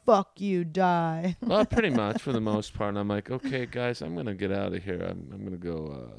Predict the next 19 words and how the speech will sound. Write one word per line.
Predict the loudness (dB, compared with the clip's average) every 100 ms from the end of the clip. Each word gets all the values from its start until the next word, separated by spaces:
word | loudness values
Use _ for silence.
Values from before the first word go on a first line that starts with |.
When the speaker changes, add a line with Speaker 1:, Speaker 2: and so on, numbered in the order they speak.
| -12
Speaker 2:
uh, |
show | -10 -8
my | -8 -6
dick | -6 -8 -8
to |
the | -10
crowd | -10 -12 -10 -4
or | 2
Speaker 1:
I | 4
know. | 6 6 8
He | 6
Speaker 2:
something." | 6
Speaker 1:
really | 6 6
does | 4 0 0
do | -4 -4
that. | 0 -2 -4 _
That | -4 -2
is | -4
real. | -4 -4 -2 -4